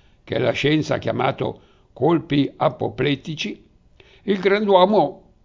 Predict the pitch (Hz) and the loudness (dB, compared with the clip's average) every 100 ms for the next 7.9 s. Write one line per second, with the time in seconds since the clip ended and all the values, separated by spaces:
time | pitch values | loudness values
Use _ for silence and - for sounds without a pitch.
0 | _ - 190 190 - - 208 185 - 123 | _ -4 -2 -2 -2 -2 -2 -2 -4 -4
1 | 208 160 151 135 147 156 147 143 117 175 | 2 2 4 4 4 4 2 -2 -2 0
2 | 156 139 120 107 107 - - _ _ _ | 2 2 0 -2 -6 -10 -20 _ _ _
3 | 156 165 - - 170 147 151 147 180 214 | 0 0 0 -2 -2 -2 -4 -2 -2 0
4 | 190 170 131 107 - 131 123 123 104 - | 2 2 2 -4 -2 -4 -4 -8 -6 -6
5 | 95 - - - _ _ _ _ _ _ | -8 -10 -16 -20 _ _ _ _ _ _
6 | _ _ _ _ _ _ - 123 120 151 | _ _ _ _ _ _ -8 -6 -4 -4
7 | 127 156 - 156 139 - 151 156 - | 0 -2 0 0 0 -2 -4 -4 -8